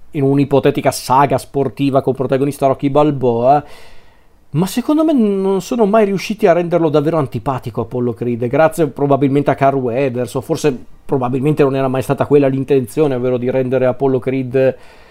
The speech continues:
un personaggio odioso. Secondo me un po' nel primo film di Rocky sì, volevano renderlo un po' tale, ma secondo me Carl Weathers riesce a renderlo talmente carismatico, anche talmente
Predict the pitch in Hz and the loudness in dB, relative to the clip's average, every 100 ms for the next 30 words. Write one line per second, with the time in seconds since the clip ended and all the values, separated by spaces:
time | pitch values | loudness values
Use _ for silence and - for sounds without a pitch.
0 | - - - 139 143 131 139 139 131 135 | -20 -20 -10 -2 0 0 -2 -2 0 0
1 | 131 143 120 127 - 180 214 381 320 - | 4 2 2 -2 -2 0 2 0 -2 2
2 | 165 160 143 131 143 135 - 143 139 127 | 2 2 0 0 -2 -2 -2 -4 -2 -2
3 | 131 156 143 113 - 117 113 127 131 127 | 2 0 0 -8 -6 -6 -2 0 0 -2
4 | 123 127 123 127 127 123 151 135 139 135 | -2 -2 -2 -2 -2 0 0 2 0 -4
5 | 147 202 262 - 160 156 175 131 127 - | -2 0 0 2 0 2 -2 0 -4 -4
6 | 135 151 165 170 175 143 135 143 151 190 | -8 -4 -2 -2 0 0 0 0 -2 -2
7 | - 131 131 110 131 113 123 131 139 151 | -2 -2 -2 -2 -2 -2 -2 -2 -2 0
8 | 143 139 170 180 170 151 135 123 | 0 2 0 -2 2 4 4 2